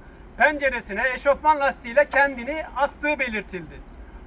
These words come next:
Oldukça şüpheli olan bu ölüm intihar olarak kayıtlara geçti ve dosya kapatıldı. Ali Yamuç öldüğü için hakkındaki dava düşerken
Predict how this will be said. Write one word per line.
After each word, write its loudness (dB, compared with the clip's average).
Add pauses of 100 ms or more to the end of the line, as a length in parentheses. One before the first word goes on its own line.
(120)
Oldukça 2
şüpheli 4
olan 4
bu 2
ölüm 2 (560)
intihar 6
olarak 4
kayıtlara 2
geçti -6 (460)
ve -2
dosya 6
kapatıldı. 2 (880)
Ali 4
Yamuç 2 (280)
öldüğü -4
için -8 (400)
hakkındaki 2
dava 2
düşerken 4